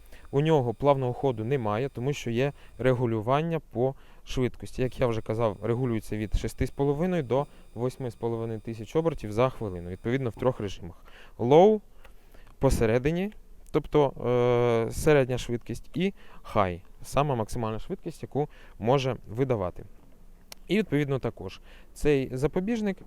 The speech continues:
який у нас знаходиться на ручці, він у нас виконаний з двох сторін, щоб можна було і правші, і лівші користуватись. Сама ручка у нас виконана з дуже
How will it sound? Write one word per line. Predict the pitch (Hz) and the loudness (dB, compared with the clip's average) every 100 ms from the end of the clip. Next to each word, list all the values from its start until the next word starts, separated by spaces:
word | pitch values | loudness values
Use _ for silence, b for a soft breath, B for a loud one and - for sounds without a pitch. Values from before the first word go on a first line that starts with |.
| - | -12
який | 170 190 | -4 -2
у | |
нас | 180 | 0
знаходиться | 175 165 175 160 170 | -2 0 -2 -2 -2
на | 170 | -2
ручці, | 160 - - 156 B B B | -2 -6 -10 -10 B B B
він | 160 214 | 0 2
у | 165 | 2
нас | 143 139 | 0 0
виконаний | 160 - 135 117 | -2 0 -2 -2
з | |
двох | 110 120 | -4 -8
сторін, | - 170 202 | -4 -4 -4
щоб | - | -6
можна | 123 139 127 | -4 -4 -4
було | 117 113 | -4 -4
і | 120 | -4
правші, | 113 113 - | -8 -10 -10
і | |
лівші | 135 110 135 | -10 -8 -12
користуватись. | - 107 - 87 82 - - B B B | -10 -12 -10 -12 -12 -14 -18 B B B
Сама | - 175 180 | 4 6 8
ручка | 151 139 - 123 | 6 2 2 2
у | |
нас | 123 117 - | 4 0 2
виконана | 127 - 110 107 104 | 0 0 -2 0 -2
з | 101 | -2
дуже | 127 127 120 | -2 0 0